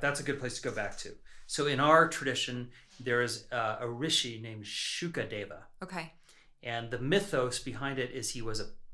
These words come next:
Speaker 1: spiritual parrot who turned into a real boy. A little, it's like Vedic Pinocchio,
Speaker 2: Okay.
Speaker 1: <laughs> except he's,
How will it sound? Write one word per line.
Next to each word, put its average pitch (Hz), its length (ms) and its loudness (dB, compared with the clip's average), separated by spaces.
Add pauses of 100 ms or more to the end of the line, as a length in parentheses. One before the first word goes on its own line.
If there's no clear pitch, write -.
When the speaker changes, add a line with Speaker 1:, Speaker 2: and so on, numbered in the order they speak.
(280)
Speaker 1:
spiritual - 880 -2
parrot 123 580 -2 (180)
who 127 100 -4
turned 127 280 0
into 123 300 -2
a 107 60 -2 (180)
real 120 240 0
boy. 104 420 -6 (720)
A 156 40 -6
little, 143 360 -2
it's 131 140 -4
like 127 280 -2
Vedic 131 540 -2
Pinocchio, 113 500 -8 (100)
Speaker 2:
Okay. 180 200 4
Speaker 1:
<laughs> - 40 2
except 147 360 -2
he's, 113 340 -10